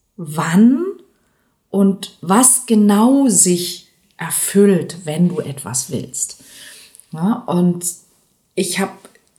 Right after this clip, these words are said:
so viele Momente erlebt bei Menschen,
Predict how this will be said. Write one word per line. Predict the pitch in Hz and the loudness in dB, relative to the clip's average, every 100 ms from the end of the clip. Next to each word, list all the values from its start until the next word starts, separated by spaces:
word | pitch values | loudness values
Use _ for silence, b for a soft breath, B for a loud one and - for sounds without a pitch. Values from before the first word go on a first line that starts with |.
| _ _ _ _ - | _ _ _ _ -6
so | 190 170 220 294 330 | -2 2 2 2 0
viele | - - - - 262 269 262 247 247 240 - _ _ 202 | -6 -6 -8 -4 0 2 4 2 2 -4 -12 _ _ 2
Momente | 196 190 190 202 240 233 | 4 4 2 4 4 2
erlebt | 190 165 160 175 190 220 - - | -4 -6 -4 2 4 4 0 -10
bei | 156 | -8
Menschen, | 160 156 196 220 - 208 233 | -6 0 0 2 0 0 0